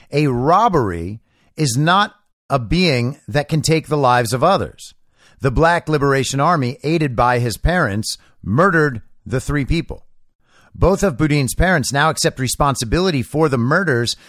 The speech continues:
but apparently he's still stuck in their initial attempts to minimize their accountability. Finally, and most important for a candidate for district attorney,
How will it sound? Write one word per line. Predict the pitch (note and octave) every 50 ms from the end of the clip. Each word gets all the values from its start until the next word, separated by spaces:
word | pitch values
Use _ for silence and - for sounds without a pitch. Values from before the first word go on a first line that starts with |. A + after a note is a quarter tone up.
| - _
but | - D3 D#3
apparently | D3+ - G3 A#3 A#3+ A3 D#3+ C#3 D3 C#3
he's | - - - G#3+ A3 F#3+ -
still | - - D#3+ C#3 A#2+
stuck | - - - C#3 A#2+ A#2+ A#2+ - - -
in | C#3 C3+
their | B2+ C#3 C#3 C3+
initial | B2 B2+ C#3+ F3 F3+ - - D#3 B2
attempts | A2+ G#2 - A2+ A2+ A2 G#2 G2 - - - - - - _ -
to | - C3+
minimize | C3 C3 D3+ F#3+ A3 G#3+ D3+ B2 A2 G#2 G2 G2+ E2
their | - A#2+ A2 G#2
accountability. | F#2+ A2 G2 F#2+ F#2 F2 F#2 F2+ E2 - - - _ _ _ _ _ _ _ _ _ _ _ _ _ _ _ - - - -
Finally, | - - - F3 F#3+ A3 A3+ E3+ C3 B2 B2
and | B2 A#2+
most | B2 C3+ C#3+ B2+ - B2+
important | A2 F#2+ - D3 E3 F3+ E3+ A2 G2 F2
for | - A#2 A2
a | G#2+
candidate | - - C#3+ D3 D3+ C3 A#2 A2 G#2 G2+ -
for | - G2
district | F#2 B2+ - - - _ -
attorney, | - - A#2 C3 C#3 C3+ G2+ C2+ -